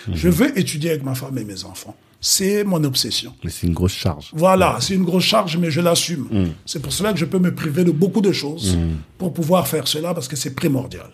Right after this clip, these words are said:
Speaker 1: Mhm.
Speaker 2: Et même, euh, euh, vital.
Speaker 1: Mhm.
Speaker 2: Donc, on devait partir, euh, au Brésil. Malheureusement, il n'y avait plus de, de place.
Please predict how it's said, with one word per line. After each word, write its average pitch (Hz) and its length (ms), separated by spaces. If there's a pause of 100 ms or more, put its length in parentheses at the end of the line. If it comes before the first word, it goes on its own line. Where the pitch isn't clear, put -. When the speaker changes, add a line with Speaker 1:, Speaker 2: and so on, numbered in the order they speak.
Speaker 1:
Mhm. 92 360 (760)
Speaker 2:
Et 190 100
même, 208 260
euh, 175 480
euh, 156 420 (280)
vital. 165 520 (420)
Speaker 1:
Mhm. 82 60 (500)
Speaker 2:
Donc, 254 440 (440)
on 208 100
devait 220 220
partir, 214 540
euh, 170 220 (320)
au - 100
Brésil. 170 380
Malheureusement, 175 760 (1900)
il 214 80
n'y 185 60
avait 165 200
plus 190 260
de, 135 420
de 131 100
place. - 540